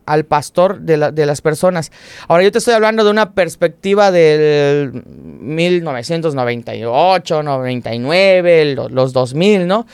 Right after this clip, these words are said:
Donde las congregaciones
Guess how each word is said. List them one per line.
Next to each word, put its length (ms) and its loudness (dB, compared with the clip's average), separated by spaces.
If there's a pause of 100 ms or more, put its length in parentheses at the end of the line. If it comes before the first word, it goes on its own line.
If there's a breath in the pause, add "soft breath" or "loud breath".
(360 loud breath)
Donde 800 2 (540)
las 400 2 (100)
congregaciones 1120 0